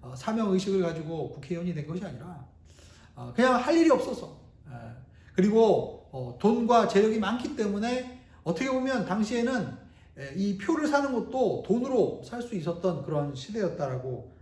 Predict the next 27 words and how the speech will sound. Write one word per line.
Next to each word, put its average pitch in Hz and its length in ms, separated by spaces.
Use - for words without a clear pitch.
합니다. 208 380
그래서, 208 600
어, 143 160
결국은, 202 760
에, 143 100
스물한 220 380
살에 185 360
국회의원이 160 1500
됩니다. 190 340
어, 131 220
아시다시피 233 600
아까 180 220
제가 220 140
말씀드린 202 1040
것처럼 190 680
이 156 200
윌리엄 240 420
피트라는 254 680
친구, 226 520
어, - 340
가장 226 520
캠브리지 254 520
다닐 180 280
때 190 120
절친이었던 190 640
이 170 100
친구가, 233 680